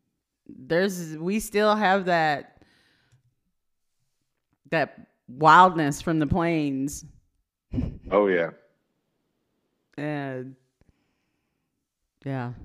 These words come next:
Speaker 1: It, it, and it, it manifests in all kinds of really weird and crazy ways. Like, you don't even, like, "God, where'd that come from?" That came from your Indian D N A.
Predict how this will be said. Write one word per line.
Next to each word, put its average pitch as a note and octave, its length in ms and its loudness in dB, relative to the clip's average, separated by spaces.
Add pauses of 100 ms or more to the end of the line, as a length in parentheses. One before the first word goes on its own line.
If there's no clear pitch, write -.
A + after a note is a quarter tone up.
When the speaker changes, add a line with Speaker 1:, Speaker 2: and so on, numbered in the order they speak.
(160)
Speaker 1:
It, F3 180 2
it, G3+ 200 4
and G#3+ 160 4
it, G#3+ 140 2
it A3 180 2
manifests G3+ 680 0
in F#3 220 -4
all F#3 200 0
kinds F#3 400 -6
of E3 200 -8
really F3 440 -2
weird E3 520 0
and D3+ 200 -4
crazy D#3+ 500 0
ways. C3+ 680 -2 (720)
Like, D#3 160 -8
you F3+ 80 -2
don't E3+ 180 0
even, C#3+ 560 -2 (1160)
like, C3+ 160 -16
"God, G#3 260 2
where'd F#3 180 0
that G#3 200 0
come C3+ 200 -4
from?" B2 440 -10 (540)
That D3 160 -6
came C#3 220 -4
from C#3 200 -4
your C3 160 -4
Indian C#3+ 340 -2
D C3 180 -6
N A#2+ 80 -8
A. A2+ 280 -10